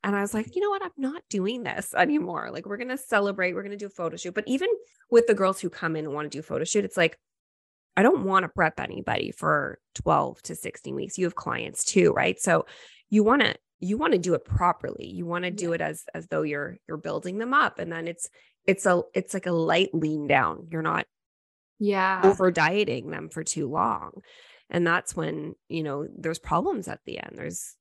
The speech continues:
Speaker 1: metabolic problems or just feeling deprived and then wanting to eat everything, because there's a balance of both, right? Like, you're feeling deprived,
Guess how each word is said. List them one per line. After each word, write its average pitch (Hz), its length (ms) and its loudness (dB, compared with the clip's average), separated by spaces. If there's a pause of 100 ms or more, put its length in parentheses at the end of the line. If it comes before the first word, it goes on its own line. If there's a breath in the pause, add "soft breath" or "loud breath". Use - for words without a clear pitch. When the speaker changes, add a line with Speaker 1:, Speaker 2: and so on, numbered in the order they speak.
Speaker 1:
metabolic 180 640 4 (480)
problems 175 540 4 (100)
or 175 240 2 (500)
just 185 280 2
feeling 208 400 -2 (140)
deprived 165 640 4
and 160 100 -8
then 151 240 -6
wanting 165 420 -6
to - 160 -10
eat 190 140 4
everything, - 480 -2
because 170 240 -2
there's 160 200 -4 (300 loud breath)
a 175 120 4
balance 180 400 4
of 160 100 -6
both, 156 320 0
right? 143 180 -4
Like, - 200 -10
you're 156 80 -12
feeling 175 320 -6
deprived, - 580 -6